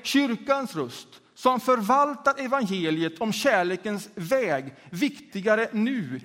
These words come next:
än på många tider som har varit här i vår stad.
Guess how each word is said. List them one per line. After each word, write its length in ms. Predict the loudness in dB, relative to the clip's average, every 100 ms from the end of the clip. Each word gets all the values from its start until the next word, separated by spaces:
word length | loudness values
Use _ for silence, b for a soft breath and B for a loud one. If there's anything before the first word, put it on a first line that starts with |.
| B B
än 200 | -2 2
på 140 | 2
många 480 | 4 4 2 2 0
tider 640 | -2 -6 -6 -4 -4 -4 -10 B
som 200 | -8 -2
har 80 | 0
varit 440 | 0 0 0 -2
här 520 | -6 -6 -6 -6 -10 -20 _ _ _
i 80 | -10
vår 200 | -8 -8
stad. 360 | -10 -16 -18